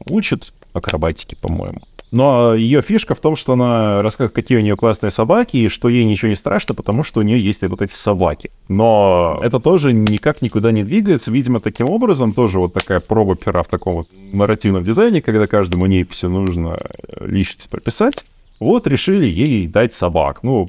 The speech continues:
потому что охотник, а ну почему бы у охотника не будет собак? Но, кстати, вот если мы говорим про приключения, про самое странное, что я находил, это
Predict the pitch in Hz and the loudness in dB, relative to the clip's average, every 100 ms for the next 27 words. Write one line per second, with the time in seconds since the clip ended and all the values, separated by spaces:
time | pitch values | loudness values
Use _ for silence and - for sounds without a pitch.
0 | - 110 107 107 - 85 - 202 175 127 | -4 -2 0 0 0 -4 0 -2 -2 -2
1 | 98 98 87 92 - 101 87 82 78 - | -2 -2 -2 -4 -2 -2 -2 -2 -2 -2
2 | 139 - 82 78 98 92 - 85 76 - | -2 -2 -4 -2 -2 -2 -2 -2 -2 -4
3 | - _ _ 87 90 147 202 190 175 151 | -18 _ _ -4 2 2 4 4 4 4
4 | 135 120 - - - 131 120 - 92 80 | 4 2 -2 -14 -2 2 2 0 -4 -2
5 | 90 - 104 - 92 85 92 95 90 - | -2 0 0 0 -2 0 0 2 0 -2
6 | 82 - - - 80 139 87 104 87 90 | -8 -8 -10 -8 -2 0 2 0 0 -4
7 | 107 98 87 - 98 92 82 78 - 87 | -2 -2 -4 -4 -4 -2 -4 -8 -4 -4
8 | 85 82 82 - 92 110 175 185 151 151 | -2 -4 -4 -6 -2 0 0 0 -2 -4
9 | - 104 - - 87 80 78 | -2 -2 -4 -2 0 0 -2